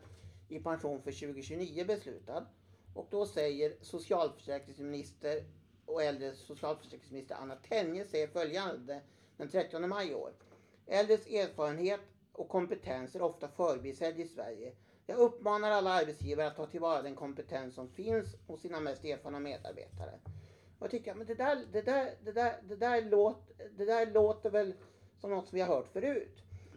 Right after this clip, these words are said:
Och då var det så att den nittonde september tjugohundrafem, då kunde man chatta på Aftonbladet med dåvarande arbetslivsminister Hans Karlsson. Och då skriver Eva följande fråga:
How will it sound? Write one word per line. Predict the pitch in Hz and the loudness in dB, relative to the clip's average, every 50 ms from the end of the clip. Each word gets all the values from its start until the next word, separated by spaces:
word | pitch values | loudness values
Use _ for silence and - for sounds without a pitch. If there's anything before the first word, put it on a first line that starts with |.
| - | -2
Och | - - | 6 6
då | 233 | 8
var | 254 254 226 | 8 8 6
det | 196 | 6
så | 151 165 | 4 2
att | 156 - | 0 0
den | 185 185 226 | 0 0 0
nittonde | 277 285 - - - 269 269 277 277 | 0 0 -2 -4 -4 -4 -4 -4 -6
september | - 277 - - 226 160 160 170 175 175 180 | -6 -6 -4 0 0 2 2 2 -2 -4 -4
tjugohundrafem, | 170 - 202 190 175 175 170 170 160 160 - - 247 302 294 - 82 82 - - - - - - - - | -2 -2 -2 0 0 -2 0 -2 -2 -4 -4 -4 -2 0 0 -2 -4 -10 -14 -16 -20 -20 -20 -20 -12 -4
då | - 190 | -4 -2
kunde | 190 - 254 254 254 | 2 4 4 4 4
man | 247 247 240 | 0 -2 -4
chatta | - - 285 247 - - - 214 226 | -2 -2 -2 -2 -2 -4 -2 -4 -2
på | - 262 | -2 -2
Aftonbladet | 269 262 226 - - - 175 175 170 220 349 359 - 165 - - | 0 0 -2 -2 -2 -6 -4 0 0 0 0 0 -6 -8 -8 -4
med | 180 180 | 4 6
dåvarande | 226 214 180 170 160 165 190 | 6 6 6 4 2 2 0
arbetslivsminister | 220 208 160 147 160 147 - - 156 170 175 - 196 | -2 -2 -2 -2 -4 -10 -8 -6 -8 -6 -6 -6 -6
Hans | 180 180 208 214 | -6 -4 -6 -6
Karlsson. | - - - 190 247 320 320 - - - 104 - - - - - - 131 - - - 143 - - | -8 -6 -2 0 0 0 0 -4 -10 -10 -10 -10 -14 -18 -18 -12 -10 -10 -8 -8 -10 -10 -8 -6
Och | - | 2
då | - 240 | 2 2
skriver | - - - - 180 175 185 190 226 - | 2 2 -2 -4 -2 -2 0 -2 -2 -2
Eva | 269 247 185 139 165 226 | 0 0 0 2 2 0
följande | - - 262 220 170 131 139 143 | 4 4 4 4 4 2 -2 -4
fråga: | 143 - 165 143 131 135 | -4 -2 -2 -2 -2 -4